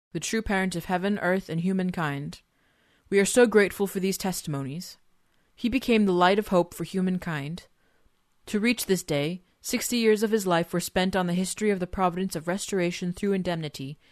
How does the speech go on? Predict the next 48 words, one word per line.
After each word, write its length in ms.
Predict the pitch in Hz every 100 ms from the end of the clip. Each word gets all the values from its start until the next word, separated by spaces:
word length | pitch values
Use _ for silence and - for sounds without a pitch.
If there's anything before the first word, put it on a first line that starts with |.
| _
drenched 320 | - 190 185 -
with 140 | 190
his 100 | 160
blood, 460 | - 175 180 196 -
sweat, 320 | - 180 185
and 100 | 165
tears. 540 | - 165 135 160 - - _ _ _ _ _ _ _
It 100 | 196
was 180 | 196 208
a 60 | 196
sacrifice. 840 | 208 180 180 - 143 160 - - _ _ _ -
Yet 220 | 143 -
he 160 | 202
completed 420 | 196 196 226 220 202
this 140 | 214
providence. 720 | - 196 156 135 170 - - _ _ _ _
That 160 | - 214
is 100 | 214
why 240 | 202 196
we 120 | 190
are 100 | 185
able 240 | 170 185 208
to 160 | -
usher 240 | 185 196 214
in 180 | 180 180
Foundation 560 | 180 175 180 185 165
Day, 340 | 143 135 160 185 _ _ -
this 160 | 165
day 180 | - 196
that 140 | 208 165
marks 320 | 165 170 -
the 80 | 160
start 300 | - 180 175
of 140 | 151
a 20 |
new 180 | 160 185
history. 560 | 190 180 - 139 180 - _ _ _ _ _ _ -
Doctor 280 | 208 208 240
Moon 200 | 214 208
has 120 | 202
offered 320 | 175 170 185
all 200 | 165 190
manner 300 | 202 180 180
of 100 | 170
devotions, 640 | 156 156 156 156 123 143
practicing 520 | - - 185 196 185 185
his 100 | 180
beliefs, 580 | 180 151 139 - -